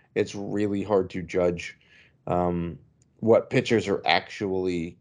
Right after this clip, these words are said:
controlling in that environment other than strikeouts and walks, which he seems to have down.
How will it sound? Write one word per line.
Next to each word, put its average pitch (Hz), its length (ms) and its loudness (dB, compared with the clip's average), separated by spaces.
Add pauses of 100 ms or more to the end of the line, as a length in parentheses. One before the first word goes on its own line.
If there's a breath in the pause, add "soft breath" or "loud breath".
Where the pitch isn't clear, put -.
controlling 113 680 -2
in 135 120 -2
that 139 180 2
environment 143 600 2
other 104 200 2
than 95 160 -2
strikeouts 95 500 2
and 87 120 -4
walks, 90 360 2
which - 260 -4 (680 soft breath)
he 165 160 6
seems 190 280 2
to 170 80 4
have 156 220 6
down. 147 380 2